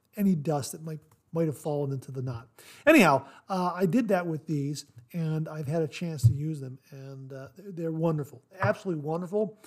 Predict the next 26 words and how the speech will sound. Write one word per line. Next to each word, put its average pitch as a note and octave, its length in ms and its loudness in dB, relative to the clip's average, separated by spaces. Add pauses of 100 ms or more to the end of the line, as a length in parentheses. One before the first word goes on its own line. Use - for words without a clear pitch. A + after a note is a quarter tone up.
(360)
Uh, E3 260 0
as F3+ 300 4
they E3+ 160 4
say A3 320 4
here G3+ 220 4
on E3+ 180 2
their D#3 140 -2
page, D3 640 0 (920)
the D#3+ 120 4
Maggard F3+ 540 6
line F3 380 4
of D3+ 100 0
synthetic E3 500 0
shaving E3 380 -4
brushes C#3+ 480 -4 (380)
are D#3 140 -2
sure G3 340 6
to G3+ 80 4
be F3 160 2
a D3+ 40 2
favorite E3+ 460 2
among D3+ 400 -2 (100)
beginners D#3+ 560 0
and D3+ 240 -6
veterans C#3 440 0
alike. C3 420 -2